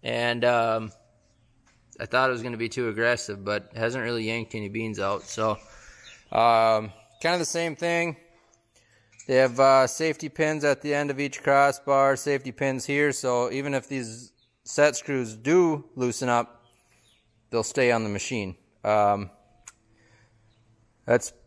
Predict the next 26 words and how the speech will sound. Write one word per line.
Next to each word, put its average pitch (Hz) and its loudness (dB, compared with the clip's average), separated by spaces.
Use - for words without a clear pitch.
pretty 131 0
handy. 101 -2
Uh, 113 6
so 147 4
here, 202 4
this 165 4
basic 170 -2
part 156 2
here 131 -4
and 117 -10
down 113 0
are 104 -2
generically 127 -2
the 107 -6
same. 98 -8
Here 185 4
forward 175 6
is 147 2
kind 156 0
of 135 -4
what 135 2
changes 127 -4
between 113 -6
the 104 -8
two 113 -6
units. 98 -4